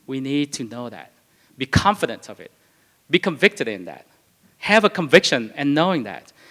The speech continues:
I, I like to think, you know, Jesus Christ, the hope of glory, is in us. I, I actually, maybe a little bit too much slang here for you guys, but I like to think as, as he has my back. He has my back. He has your back. Backs. He has our backs.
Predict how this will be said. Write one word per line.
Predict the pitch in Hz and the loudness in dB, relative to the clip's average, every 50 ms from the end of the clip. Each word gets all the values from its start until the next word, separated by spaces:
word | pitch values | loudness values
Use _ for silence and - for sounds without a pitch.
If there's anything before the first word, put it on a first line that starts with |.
| - - - - _ | -20 -20 -20 -8 _
I, | - 147 151 | 6 6 8
I | - - 165 | 8 8 8
like | 165 190 190 - | 6 6 4 2
to | - | 0
think, | - 170 156 143 - | 2 2 2 2 2
you | 139 | 0
know, | 127 | 0
Jesus | 113 - - 147 160 - 156 | 0 2 2 0 0 0 -4
Christ, | - - - 131 139 - | -6 -2 0 0 0 0
the | - | 2
hope | 127 - 143 139 | 4 4 4 4
of | 139 120 | 2 0
glory, | 113 127 123 123 117 | 0 4 4 4 4
is | 107 120 | 4 0
in | 120 110 | -2 -2
us. | 101 95 - - - | -4 -8 -8 -2 4
I, | 139 156 190 208 - - | 6 6 6 6 2 2
I | 117 147 160 | 4 6 6
actually, | 143 135 135 - - 131 113 104 95 - - - _ _ _ _ - | 6 6 4 2 0 -2 -2 -2 -4 -8 -14 -20 _ _ _ _ -10
maybe | - 120 123 123 | -6 -4 -2 -2
a | 117 | -2
little | 113 113 | -2 -4
bit | 104 110 - | -6 -6 -8
too | - 131 | -8 -8
much | 120 113 - | -6 -6 -6
slang | - - 120 120 123 | -4 -4 -2 -2 -2
here | 123 120 110 | -2 -6 -8
for | - 123 | -10 -10
you | 117 | -8
guys, | 113 113 117 113 117 - | -4 -2 0 0 -2 -2
but | - - | 0 0
I | |
like | 151 170 - | 0 0 0
to | 165 | 0
think | - - 170 156 | 0 0 0 0
as, | 160 151 - | 0 0 0
as | 147 143 147 - - - _ _ - | 0 0 0 -2 -10 -20 _ _ 0
he | - 185 | 2 2
has | 175 170 - | 4 2 2
my | 160 151 | 0 0
back. | 156 147 180 156 104 - - - - - _ _ _ _ _ _ _ _ _ _ | 2 2 2 2 0 -2 -8 -20 -20 -20 _ _ _ _ _ _ _ _ _ _
He | - | 0
has | 202 196 185 170 | 2 2 2 4
my | 180 208 | 2 2
back. | 208 135 98 76 - - - - _ _ _ _ _ _ _ | 2 2 -2 -4 -4 -10 -20 -20 _ _ _ _ _ _ _
He | - 190 | 0 0
has | 190 190 185 - | 2 2 2 4
your | 160 170 202 | 2 2 4
back. | 175 127 90 80 - - - - _ _ _ _ _ _ _ _ _ _ _ _ | 2 0 0 -2 -4 -10 -18 -20 _ _ _ _ _ _ _ _ _ _ _ _
Backs. | - 104 101 127 - - - - - - _ _ _ _ _ _ _ | -2 -2 -2 -2 -2 -6 -10 -10 -12 -14 _ _ _ _ _ _ _
He | - 185 | -4 0
has | 202 196 196 | 0 0 2
our | - - 202 247 | 6 6 8 8
backs. | 208 165 113 90 - - - - | 8 8 4 4 0 -8 -16 -18